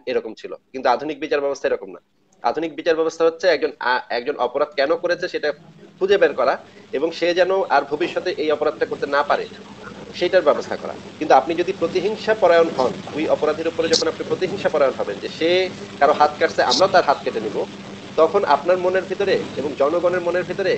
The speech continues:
এই প্রতিহিংসার চর্চাটা ফ-, মানে চিরস্থায়ী হয়ে যায় যে ও এটা করছে, আমরাও ওর সাথে এটা করব, ও আমার বোনকে রেপ করছে, আমি ওর বোনকে রেপ করব। এইটা পাল্টাপাল্টি করতে করতে সমাজটা ধ্বংস হয়ে যাবে।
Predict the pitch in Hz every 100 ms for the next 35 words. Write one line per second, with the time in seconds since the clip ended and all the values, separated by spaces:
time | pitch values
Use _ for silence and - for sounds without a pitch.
0 | - 160 156 165 170 185 175 180 - 160
1 | - 165 151 - - 101 - - - -
2 | - 120 120 123 101 196 196 - 185 135
3 | 110 123 - - - - - - - -
4 | - - - - 160 185 185 185 - -
5 | 139 185 156 - 143 131 104 - - -
6 | - - - 165 165 180 185 196 185 175
7 | 185 - 170 151 185 156 143 135 110 101
8 | 95 - - - - - 180 196 208 175
9 | 254 185 185 190 190 196 196 196 - -
10 | 147 160 - 156 139 - 113 92 -